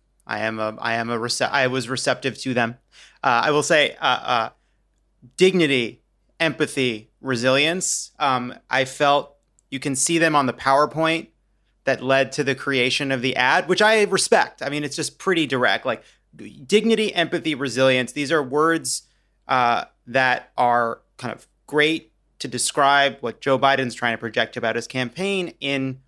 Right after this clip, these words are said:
opposition to Donald Trump, who obviously lacks empathy. Uh, I don't believe he has seen dignity in quite some time, wouldn't know it if he met it. And, um, uh, Donald Trump has not been obviously projecting resilience in how he has managed this crisis. So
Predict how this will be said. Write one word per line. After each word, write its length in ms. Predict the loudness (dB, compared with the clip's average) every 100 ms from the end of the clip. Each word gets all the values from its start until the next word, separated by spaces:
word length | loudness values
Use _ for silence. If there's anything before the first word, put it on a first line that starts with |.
| -4
opposition 560 | -2 -2 -4 -4 -6
to 120 | -8 -4
Donald 300 | -2 -4 -4
Trump, 300 | -6 -6 -6
who 100 | -6
obviously 440 | -6 -6 -10 -8
lacks 280 | -4 -4 -4
empathy. 540 | -6 -4 -4 -4 -6 -14 _ -8
Uh, 300 | -6 -6 -12 _ -12
I 120 | -8
don't 200 | -8 -6
believe 240 | -8 -8
he 100 | -6
has 140 | -6 -6
seen 160 | -6
dignity 400 | -2 -2 -2 -4
in 80 | -4
quite 240 | -4 -4
some 140 | -4 -4
time, 340 | -2 -2 -2
wouldn't 180 | -4 -2
know 160 | 0 0
it 100 | -2
if 80 |
he 80 | -4
met 200 | 0 2
it. 240 | 4 2 -4 _ _
And, 540 | 0 2 4 2 0 0
um, 560 | 2 4 2 -2 -8 -14 _ _ _ _ _ _ _ _ _
uh, 420 | 2 4 4 2 -4 -12
Donald 280 | 2 4 4
Trump 140 | 2 2
has 80 |
not 160 | 2 2
been 120 | 2
obviously 400 | 2 2 -2 -8
projecting 500 | -10 -2 -2 -2 -6
resilience 680 | -8 -4 -2 -2 -4 -8 -12
in 120 | -8
how 140 | -6
he 140 | -6 -8
has 120 | -8
managed 320 | -8 -8 -10
this 120 | -14
crisis. 340 | -12 -12 -10 -6
So 360 | 0 2 2